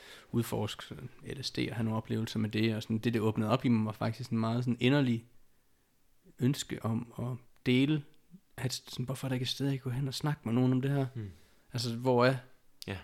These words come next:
Speaker 1: de voksne?
Speaker 2: Ja.
Speaker 1: Ja.
Speaker 2: Ja, hvor er de voksne?
Speaker 1: <laughs> Ja. Altså,
Speaker 2: Yes.
Speaker 1: sådan, altså sådan, jeg har,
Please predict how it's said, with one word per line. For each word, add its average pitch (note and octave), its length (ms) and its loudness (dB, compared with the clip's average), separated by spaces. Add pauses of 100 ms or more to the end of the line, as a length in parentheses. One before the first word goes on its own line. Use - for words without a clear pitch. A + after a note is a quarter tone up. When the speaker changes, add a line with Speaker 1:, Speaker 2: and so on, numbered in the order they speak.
(140)
Speaker 1:
de A2 100 0
voksne? B2 360 2 (240)
Speaker 2:
Ja. A#2+ 100 -2 (240)
Speaker 1:
Ja. C#3 140 12 (160)
Speaker 2:
Ja, B2 180 12
hvor C#3 220 12
er C#3+ 100 8
de C#3 80 0
voksne? C#3 460 8
Speaker 1:
<laughs> E3 60 10
Ja. D#3+ 80 12 (1080)
Altså, C#3+ 200 12
Speaker 2:
Yes. C#3+ 80 12
Speaker 1:
sådan, F3+ 200 10
altså D#3+ 160 6
sådan, D#3+ 160 6
jeg C#3+ 120 8
har, C#3+ 160 4